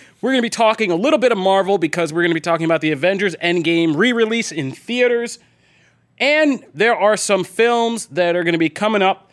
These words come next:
that, uh, kinda bring back some, uh, popular franchises that we're gonna be discussing. So stay tuned for that.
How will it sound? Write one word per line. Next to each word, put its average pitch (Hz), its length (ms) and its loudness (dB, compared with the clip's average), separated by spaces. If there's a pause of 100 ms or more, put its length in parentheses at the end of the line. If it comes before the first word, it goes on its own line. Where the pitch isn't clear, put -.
(300)
that, 165 200 2
uh, 160 160 2
kinda 180 240 -4
bring 202 240 -2
back 190 280 -2
some, 170 340 -2
uh, 160 120 2
popular 208 440 0
franchises 170 920 -2 (300)
that 143 160 -2
we're 185 200 4
gonna 190 140 0
be 185 180 -2
discussing. 170 960 0 (1080)
So - 120 -18
stay 139 220 -6
tuned 180 200 -4
for 185 100 -6
that. 240 260 -8